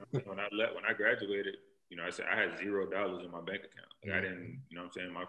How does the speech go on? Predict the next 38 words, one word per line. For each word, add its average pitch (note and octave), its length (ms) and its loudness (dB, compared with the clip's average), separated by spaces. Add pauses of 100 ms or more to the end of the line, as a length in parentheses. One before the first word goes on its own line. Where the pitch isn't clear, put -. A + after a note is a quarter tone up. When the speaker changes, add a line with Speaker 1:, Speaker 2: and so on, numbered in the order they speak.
(120)
Speaker 2:
I F2 40 2
didn't F#2 180 0
have F#2+ 160 0
a F2 60 -8
family F#2 500 -6 (140)
that D#2 160 0
had F2 280 -2
money. F#2 360 -8 (760)
I F#2+ 80 4
didn't G#2 220 6
take G2 220 0
out F#2 180 2
loans. F#2+ 500 -2
I - 60 -2
know F2+ 160 -2
a - 20 0
lot F#2 240 2
of F2+ 80 -2
guys F#2 260 2
who F#2 120 -8
took G2+ 200 -6
out F2 200 0
loans. F#2 480 -4 (260)
You F2 80 -14
know F2 60 -4
what F2+ 40 -6
I'm F2 60 -10
saying? F#2 220 -4
I G2+ 80 2
didn't G2+ 160 2
do G2 100 -2
none G#2 200 -2
of F2 60 0
that. D#2 240 2
I G2 60 2
was F2+ 100 0
like, E2 220 2
"Look, F#2+ 260 0